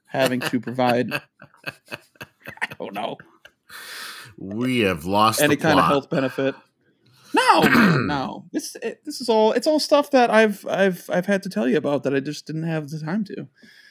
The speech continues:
Speaker 1: So, it's
Speaker 2: It's
Speaker 1: good. You
Speaker 2: good,
Speaker 1: gotta
Speaker 2: man.
Speaker 1: get the stuff off your
Speaker 2: Real
Speaker 1: chest.
Speaker 2: good. Yeah,
Speaker 1: You
Speaker 2: you
Speaker 1: can't
Speaker 2: can't,
Speaker 1: go,
Speaker 2: you don't wanna, you don't wanna hold
Speaker 1: you can't
Speaker 2: on
Speaker 1: go
Speaker 2: to that.
Speaker 1: walking around. You can't go walking around like that.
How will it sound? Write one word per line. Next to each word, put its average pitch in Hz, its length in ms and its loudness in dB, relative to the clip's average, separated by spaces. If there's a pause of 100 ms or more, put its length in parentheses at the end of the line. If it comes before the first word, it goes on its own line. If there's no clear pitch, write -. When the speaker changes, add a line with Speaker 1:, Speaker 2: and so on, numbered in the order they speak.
(240)
Speaker 1:
So, 120 460 -4 (340)
it's - 100 -10
Speaker 2:
It's - 80 -8
Speaker 1:
good. 285 140 8
You 214 60 4
Speaker 2:
good, 202 80 0
Speaker 1:
gotta 302 180 6
Speaker 2:
man. - 60 -4
Speaker 1:
get 370 100 2
the 339 60 -4
stuff 233 240 4
off 220 180 4
your 214 80 0
Speaker 2:
Real 135 80 0
Speaker 1:
chest. 127 480 2 (140)
Speaker 2:
good. 107 80 -4
Yeah, 110 60 2
Speaker 1:
You 113 60 2
Speaker 2:
you 120 60 2
Speaker 1:
can't - 100 -4
Speaker 2:
can't, 151 160 0
Speaker 1:
go, 160 60 4
Speaker 2:
you 147 60 6
don't 151 160 2
wanna, 110 260 0
you - 420 -20
don't 135 100 -6
wanna 110 140 0
hold 92 120 -2
Speaker 1:
you - 40 0
can't - 160 2
Speaker 2:
on 160 60 8
Speaker 1:
go 131 60 4
Speaker 2:
to 123 60 -2
that. 127 40 2
Speaker 1:
walking 131 220 -2
around. 185 380 -6
You - 80 -20
can't 359 180 -6
go 269 80 4
walking 117 320 -4
around 113 220 -6
like 117 180 -10
that. 165 300 -4